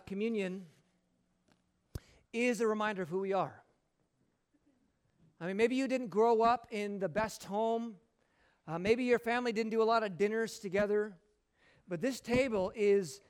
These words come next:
God the Father saying, "I want you in my house.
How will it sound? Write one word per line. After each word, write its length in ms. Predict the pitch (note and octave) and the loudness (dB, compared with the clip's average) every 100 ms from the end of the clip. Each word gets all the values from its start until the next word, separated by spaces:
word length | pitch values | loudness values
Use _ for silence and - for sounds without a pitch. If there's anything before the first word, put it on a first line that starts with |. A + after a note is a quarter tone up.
| _ _ - | _ _ -12
God 280 | D#3 G3 A#3 | -2 2 2
the 100 | A3 | 0
Father 360 | - G#3+ G3 E3 | 0 2 2 -2
saying, 500 | - F3 F3 F3 D3+ _ _ _ _ _ _ _ _ _ _ _ _ _ _ _ - | -4 -4 -4 -6 -12 _ _ _ _ _ _ _ _ _ _ _ _ _ _ _ -4
"I 100 | E3+ | 0
want 280 | G3+ G#3 F#3 | 0 0 -4
you 60 | |
in 60 | E3 | -4
my 120 | D#3 | -4
house. 480 | C#3 A#2 - - | -6 -10 -14 -20